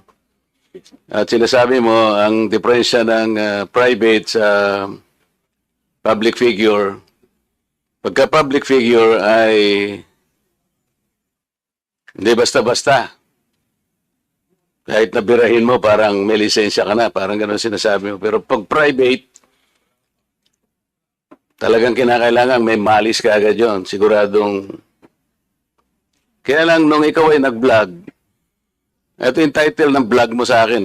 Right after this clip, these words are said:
eh. "Huwag maniniwala sa pakulo at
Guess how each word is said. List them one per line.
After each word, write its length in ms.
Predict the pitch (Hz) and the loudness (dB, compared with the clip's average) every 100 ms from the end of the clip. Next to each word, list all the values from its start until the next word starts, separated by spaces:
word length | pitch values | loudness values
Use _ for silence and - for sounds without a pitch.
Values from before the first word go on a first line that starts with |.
| 92 | -6
eh. 80 | 90 - - _ _ _ _ - _ _ _ _ _ _ _ _ _ _ _ _ _ _ _ _ - | -10 -18 -20 _ _ _ _ -20 _ _ _ _ _ _ _ _ _ _ _ _ _ _ _ _ -4
"Huwag 240 | 127 143 | -2 -2
maniniwala 800 | 160 175 180 175 170 170 165 165 | 0 2 4 4 4 4 4 2
sa 160 | 165 143 | 0 -2
pakulo 540 | 143 127 143 147 165 | -2 0 2 2 0
at 80 | 139 | -4